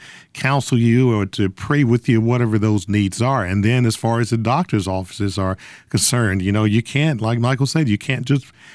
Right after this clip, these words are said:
drive your rig up to a, a doctor's office and, and, and in most cases. And so having that, you know, again, going back to the one-stop shop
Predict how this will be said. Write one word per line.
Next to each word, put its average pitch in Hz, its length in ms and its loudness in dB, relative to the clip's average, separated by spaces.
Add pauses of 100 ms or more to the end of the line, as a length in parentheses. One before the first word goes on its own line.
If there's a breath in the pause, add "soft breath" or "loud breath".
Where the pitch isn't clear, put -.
(160 loud breath)
drive 170 300 2
your 113 100 4
rig 104 240 2
up 107 180 0
to 104 280 4
a, 98 340 0
a 92 140 0
doctor's 92 460 -2
office 90 500 -6
and, 92 280 -2 (320 loud breath)
and, 95 220 -4
and 95 280 0
in 95 160 0
most 101 280 0
cases. 98 500 -2
And 95 140 -4
so 113 200 0
having 113 480 0
that, 104 400 -2 (320 loud breath)
you 110 100 0
know, 98 220 0
again, 104 340 0
going 101 260 0
back 104 300 0
to 107 140 0
the 92 200 2
one-stop 110 800 0
shop 127 560 -2